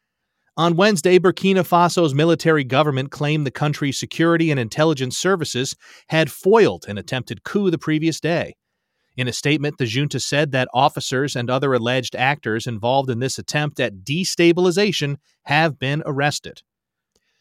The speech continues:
Furthermore, the junta stated that an investigation to unmask the instigators,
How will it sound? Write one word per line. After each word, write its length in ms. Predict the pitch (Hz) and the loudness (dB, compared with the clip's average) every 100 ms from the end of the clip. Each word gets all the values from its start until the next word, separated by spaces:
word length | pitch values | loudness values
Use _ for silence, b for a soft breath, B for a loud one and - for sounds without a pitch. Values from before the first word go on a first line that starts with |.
| _ _ _ | _ _ _
Furthermore, 520 | 220 214 180 127 110 | 2 4 4 2 0
the 120 | 127 | 0
junta 340 | 123 185 180 | 2 2 2
stated 400 | 165 - 175 180 | 0 2 4 4
that 140 | 165 170 | 4 2
an 100 | 170 | 2
investigation 800 | 156 170 - 160 165 170 - 170 | 2 2 0 0 2 2 0 -4
to 240 | - 175 | -2 -2
unmask 580 | 156 147 139 160 165 - | -2 -2 0 0 -2 -2
the 160 | 160 | -2
instigators, 760 | 151 170 - 120 110 104 147 - | -2 -2 -4 -4 -4 -4 -4 -6